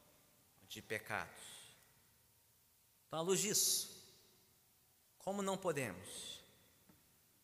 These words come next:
e não devemos perdoar uns aos outros? Quantas vezes, pastor?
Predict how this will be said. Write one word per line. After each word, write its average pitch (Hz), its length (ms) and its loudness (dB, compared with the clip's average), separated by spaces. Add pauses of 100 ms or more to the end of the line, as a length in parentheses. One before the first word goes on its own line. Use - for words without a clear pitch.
(140)
e 143 80 -4
não 160 140 2
devemos 165 500 6
perdoar 123 600 0 (380)
uns 127 220 2
aos 113 200 4
outros? - 640 -8 (2000)
Quantas 160 320 2
vezes, 120 320 2
pastor? 90 340 -6